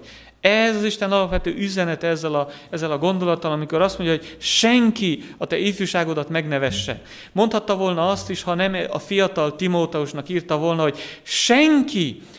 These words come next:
a te, a te vallásodat, a te hitedet, a te nézetedet, a te látásodat megnevesse, ne engedd meg senkinek, hogy alulbecsülje azt az értéket,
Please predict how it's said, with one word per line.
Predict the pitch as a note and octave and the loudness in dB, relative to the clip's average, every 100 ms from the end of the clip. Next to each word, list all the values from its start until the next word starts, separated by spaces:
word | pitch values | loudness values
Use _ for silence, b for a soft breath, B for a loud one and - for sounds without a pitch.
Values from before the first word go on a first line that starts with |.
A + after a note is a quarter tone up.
| B | B
a | F#3 F#3 | -2 2
te, | G3 F3+ B B B | 2 0 B B B
a | F#3 | -2
te | F3+ F#3+ | 0 0
vallásodat, | D3+ A3 B3 A3 D#3 - D3+ D#3 | 2 2 4 2 0 -4 -4 -2
a | F3+ | -2
te | F#3 D#3 | 0 0
hitedet, | A#3 B3 A3 F#3 D3+ | 0 2 2 2 0
a | E3+ | -2
te | F3+ | -2
nézetedet, | F3 G#3+ B3+ A3 F#3+ F3 E3+ | 2 4 4 4 0 0 0
a | F3 | 2
te | F#3+ | 2
látásodat | F#3 G#3+ B3 B3 G#3+ - G3 F3+ - B B | 4 4 2 0 -2 -2 0 0 -2 B B
megnevesse, | B G#3 G#3 G3 G3 F#3+ F#3+ | B 0 2 2 2 0 -2
ne | F3 G#3 C4+ | 0 2 4
engedd | C4 A#3+ A3 G#3+ G3 | 4 2 2 2 2
meg | F#3 E3 A2+ - - - - _ b b b b b b | 2 0 0 -6 -18 -20 -20 _ b b b b b b
senkinek, | b - A3 B3 A3+ G#3+ F#3+ | b 0 4 4 4 2 0
hogy | F#3 F3+ - | 0 -2 2
alulbecsülje | A#3+ C4+ B3 A3 G#3 - F#3 | 2 4 2 0 -2 0 0
azt | G#3+ G#3+ | 0 0
az | G3 - | -6 -6
értéket, | - A#3+ C4 B3+ G3+ F3 C#3 - - | 0 2 2 0 -2 0 -2 -4 -10